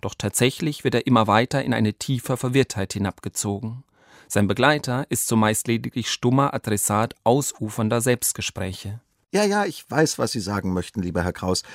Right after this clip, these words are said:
Speaker 2: Der Alte spinnt schon wieder. Der alte Winterberg ist verrückt. Ja, ja, so ist es. Sie haben recht, ich bin verrückt. Ich leide wirklich an der Geschichte.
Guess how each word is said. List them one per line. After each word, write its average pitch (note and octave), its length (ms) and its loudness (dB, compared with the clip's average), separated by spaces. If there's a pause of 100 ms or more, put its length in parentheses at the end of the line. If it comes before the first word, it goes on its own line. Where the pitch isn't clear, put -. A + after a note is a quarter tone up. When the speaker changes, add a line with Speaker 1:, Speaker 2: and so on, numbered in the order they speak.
(160)
Speaker 2:
Der C#3+ 140 0
Alte F3+ 180 4
spinnt - 300 0
schon G2 240 -2
wieder. E2+ 240 -8 (260)
Der A#2 100 0
alte D#3+ 220 4
Winterberg D#3+ 460 2
ist - 140 -6
verrückt. G2+ 420 -2 (220)
Ja, D#3+ 100 2
ja, A3+ 200 2
so F#3+ 120 4
ist A#3 240 -4
es. E3 120 0
Sie C#3+ 140 0
haben D3+ 180 -2
recht, - 280 -4
ich - 180 -8
bin A#3+ 220 2
verrückt. - 480 -2 (460)
Ich B2+ 120 -4
leide D#3+ 320 2
wirklich F3+ 400 0
an A2+ 80 4
der F#2 120 0
Geschichte. D#2+ 480 -10